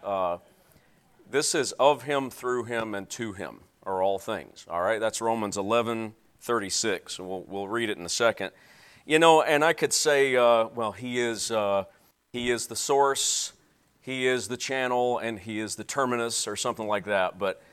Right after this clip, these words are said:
that's just a little bit too, that's, that's too much. Come on. I rather just stick with the Bible, "of him, through him, to him." So I, I, I'm gonna preach on that tonight. Um, <clears throat> before I do that, uh, I wanna say a few things,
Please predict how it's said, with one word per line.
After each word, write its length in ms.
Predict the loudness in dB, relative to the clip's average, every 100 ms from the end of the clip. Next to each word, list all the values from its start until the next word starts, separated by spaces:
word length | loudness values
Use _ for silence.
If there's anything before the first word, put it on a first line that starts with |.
| -8
that's 180 | -6
just 300 | -4 -4 -4
a 80 | -6
little 160 | -6 -6
bit 240 | -6 -8
too, 460 | -4 -4 -4 -6 -12 _ _ _ _ _ _ -4
that's, 280 | -4 -4
that's 260 | -8 -8 -8
too 160 | -12 -14
much. 420 | -14 -14 -14 -18
Come 220 | -14 -14 -12
on. 180 | -14 -16 -20 -20 _ _ _ _ _ _ _ _ _ _ _ _ 0
I 140 | 2
rather 380 | 4 4 4 0
just 220 | -2 -2
stick 300 | -2 -4 -4
with 180 | -8 -6
the 80 | -4
Bible, 500 | 0 2 0 -2 -2
"of 220 | -4 -4
him, 220 | -8 -8
through 280 | -8 -4 -4
him, 160 | -4 -6
to 220 | -4 -4
him." 140 | -4
So 100 | 0
I, 280 | 0 2 0
I, 0 |
I'm 200 | -2 -4
gonna 120 | -4
preach 320 | -4 -6 -6
on 160 | -6 -4
that 200 | -2 -4
tonight. 420 | -6 -4 -2 -4 _ -20 -20 -20 -20 _ _ -2
Um, 460 | 6 8 8 4 -6 0
<clears throat> 340 | 2 2 0 -8 -18 _ _ _ _ 2
before 400 | 2 6 8 8
I 100 | 8
do 220 | 4 2
that, 380 | 4 6 6 2
uh, 320 | 2 6 6 6
I 120 | 4
wanna 220 | 4 0
say 240 | 2 2
a 20 | 2
few 200 | -2 -6
things, 500 | -2 -2 -4 -8